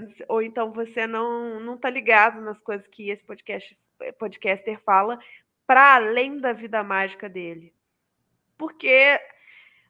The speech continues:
a gente é uma parte de um todo, né? A bruxaria, ela é um pedacinho de quem a gente é. A magia, ela é um pedacinho de quem a gente é. E não tem como a gente descolar esse pedacinho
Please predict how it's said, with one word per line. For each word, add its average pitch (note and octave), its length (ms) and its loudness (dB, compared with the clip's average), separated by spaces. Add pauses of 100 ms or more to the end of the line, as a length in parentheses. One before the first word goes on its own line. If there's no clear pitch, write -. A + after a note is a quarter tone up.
(420)
a A3+ 100 6
gente C4+ 280 -8
é C4 40 -6
uma B3 160 -4
parte A#3 380 -2
de G3+ 100 -16
um D4+ 120 -14
todo, F#3+ 400 -14
né? G#3 260 -10 (880)
A G3 120 -4
bruxaria, G#3 880 -4 (400)
ela G3 140 -4
é G3+ 40 -4
um A3+ 120 -10
pedacinho A3 600 -6
de C#4 120 -20
quem C#4+ 240 -12
a - 20 -12
gente C#4 320 -16
é. F#3+ 340 -6
A G#3 120 -4
magia, G3 560 -8
ela G3 120 -6
é G3+ 60 -6
um G#3 60 -12
pedacinho G#3+ 520 -10
de - 120 -20
quem C4 180 -10
a C4 40 -10
gente B3+ 340 -16
é. F3+ 280 -10 (1080)
E G#3+ 460 -8
não B3+ 260 0
tem F#4+ 140 -4
como C#4+ 280 -4
a B3+ 60 -2
gente B3 320 -10
descolar A3+ 680 2
esse C4 200 -12
pedacinho G#3+ 840 -10